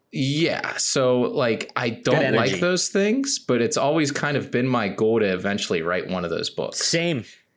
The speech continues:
Speaker 1: Like,
Speaker 2: I would
Speaker 1: I
Speaker 2: love to write a Twitch one or
Speaker 1: Yeah,
Speaker 2: a
Speaker 1: I
Speaker 2: content creator one.
Speaker 1: Yeah, right. And there's so many things. And I guess this is kind of off topic to where I began, but it also is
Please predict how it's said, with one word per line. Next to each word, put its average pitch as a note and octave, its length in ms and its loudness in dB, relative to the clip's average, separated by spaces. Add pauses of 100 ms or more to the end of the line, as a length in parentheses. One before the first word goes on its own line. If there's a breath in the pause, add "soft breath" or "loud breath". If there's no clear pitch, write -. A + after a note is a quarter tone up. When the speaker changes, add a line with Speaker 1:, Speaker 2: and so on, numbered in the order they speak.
(100)
Speaker 1:
Like, G2 440 0
Speaker 2:
I - 200 2
would - 160 4
Speaker 1:
I D3 40 2
Speaker 2:
love D3+ 160 2
to D3 80 2
write C#3+ 160 2
a B2 40 0
Twitch - 300 -4
one F#2+ 160 -4
or - 40 -18 (240)
Speaker 1:
Yeah, B2+ 280 4
Speaker 2:
a - 40 0
Speaker 1:
I B2 180 -2
Speaker 2:
content C3+ 420 -2
creator G2+ 220 0
one. F2+ 140 -6 (120)
Speaker 1:
Yeah, F#3+ 540 2
right. E3 300 2
And E3 100 0
there's E3+ 260 -2
so G3+ 100 2
many F#3 160 2
things. E3 300 -2
And C#3 80 0
I - 20 0
guess D#3+ 220 -2
this C#3+ 140 0
is C3 80 -4
kind C#3+ 180 -2
of A#2+ 60 2
off A2+ 120 -2
topic C3+ 260 -2
to A#2 80 -8
where G#2+ 120 2
I G2+ 40 0
began, A2+ 420 0
but A2 100 0
it F#2 60 0
also G#2 460 0
is G#2 240 -2